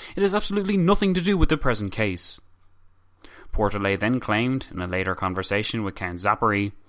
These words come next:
that Sazonov began indulging in the most extravagant accusations and imputations against the Austro-Hungarian government. Sazonov had clearly grown weary, not just of the day,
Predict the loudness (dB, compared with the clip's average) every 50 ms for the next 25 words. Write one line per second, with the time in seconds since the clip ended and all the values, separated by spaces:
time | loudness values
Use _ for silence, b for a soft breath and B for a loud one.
0 | b b b -4 -4 -2 2 2 2 2 2 2 2 2 2 0 -2 -2 0 2
1 | 2 2 2 0 -2 -4 -8 -16 -20 B B B B B B B B 0 2 4
2 | 4 6 4 4 4 4 2 4 4 4 4 4 4 4 2 2 -2 -4 -4 -4
3 | -4 0 4 4 4 4 4 2 0 2 2 0 0 0 -2 0 0 2 2 0
4 | 0 0 -2 -2 -2 -4 B B B B B 0 2 2 2 0 0 0 0 2
5 | 2 2 2 2 0 0 0 0 -2 -4 b b b -2 -2 -2 0 0 2 2
6 | 2 2 0 0 0 0 0 0 0 0 0 -2 -2 0 0 0 2 2 0 -2
7 | -4 -4 -6 -10 -12 -14 -16 -18 -20 -20 -20 -20 -20 -20 -20 -20 -20 _ -20 -20
8 | -20 -20 _ _ -20 -20 -20 -20 _ _ _ -20 -20 -20 -20 -20 -20 -20 B B
9 | B B B B B 0 0 2 4 4 4 2 2 -2 -6 -6 -4 -2 -2 0
10 | -2 -2 0 0 0 0 0 0 0 0 2 2 2 2 0 -2 -6 b b b
11 | b -2 -2 -2 -2 -4 -4 -4 -6 -6 -6 -6 -4 -2 0 0 2 0 0 -2
12 | -2 -6